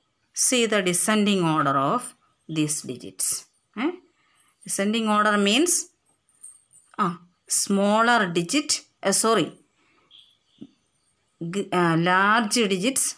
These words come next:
first and, uh, sm-, lar-, smallest digit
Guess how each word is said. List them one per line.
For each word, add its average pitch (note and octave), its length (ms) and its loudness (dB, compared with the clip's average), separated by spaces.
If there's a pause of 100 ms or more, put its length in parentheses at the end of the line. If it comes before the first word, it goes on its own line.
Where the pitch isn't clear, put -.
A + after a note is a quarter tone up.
first - 600 -2 (640)
and, E3 280 0
uh, F4+ 140 2 (840)
sm-, E3 540 -2
lar-, E3+ 380 0
smallest F3 640 0
digit G3 560 -2